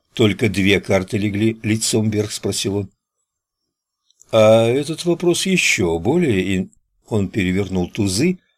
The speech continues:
посмотрел, потом показал Майку. У одного рубашка синяя, у другого красная.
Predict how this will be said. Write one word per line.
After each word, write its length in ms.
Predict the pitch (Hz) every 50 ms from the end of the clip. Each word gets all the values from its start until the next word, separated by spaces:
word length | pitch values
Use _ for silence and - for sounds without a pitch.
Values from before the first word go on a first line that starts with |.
| _ _ _ _ _ _ _ _ _ _ _
посмотрел, 720 | - 131 120 117 - 131 131 123 113 127 107 98 101 117 117
потом 320 | 135 135 - - 156 151
показал 440 | - 156 - 170 147 - 170 165 151
Майку. 380 | 131 104 92 - - - - -
У 180 | - 135 135 135
одного 420 | 135 127 147 156 156 135 117 95
рубашка 500 | 90 92 92 98 90 85 - - - 107
синяя, 580 | 104 - - 226 226 208 160 85 - - - _ _ _ _ _ _ _ _ -
у 100 | 131 127
другого 480 | 117 127 123 113 110 135 135 135 117
красная. 560 | 123 - 98 82 82 90 - - - 95 90